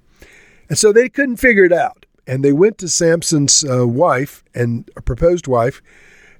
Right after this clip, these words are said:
and they said, "Tell us the answer to this, or we're gonna burn you alive, and also your father's whole family. We're gonna burn all of you to death. This is a big, serious threat." And so, uh, the woman didn't s-, tell Samson of the threat, but he,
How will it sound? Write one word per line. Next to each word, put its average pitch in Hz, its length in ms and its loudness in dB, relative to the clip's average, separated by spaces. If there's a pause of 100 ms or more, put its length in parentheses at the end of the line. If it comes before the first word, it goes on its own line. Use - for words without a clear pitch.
(140)
and 147 180 0
they 156 120 2
said, 151 420 0
"Tell 262 220 4
us 226 180 -2
the 151 220 -6
answer 170 220 -4
to 120 60 0
this, 123 280 -2
or 113 80 -2
we're 190 100 0
gonna 170 160 -2
burn 147 300 0
you 143 120 2
alive, 117 600 -2 (480)
and 127 120 0
also 160 420 0
your 127 220 0
father's 156 640 -2
whole 208 180 0
family. 160 460 -10
We're 120 100 -4
gonna 123 140 -2
burn 165 220 0
all 165 160 4
of 139 100 -6
you 135 80 -2
to 110 100 -6
death. - 480 -8 (480)
This 190 180 -4
is 151 120 -6
a 131 60 -2
big, 151 240 -2
serious 175 540 2
threat." - 420 -6 (680)
And 143 200 -2
so, 160 320 4
uh, 147 120 4
the 143 100 -2
woman 175 440 0 (140)
didn't 170 260 -2
s-, - 140 0 (100)
tell 262 200 2
Samson 131 580 -6 (340)
of 127 160 -2
the 113 80 -6
threat, 175 540 -2 (540)
but 147 220 0
he, 156 160 0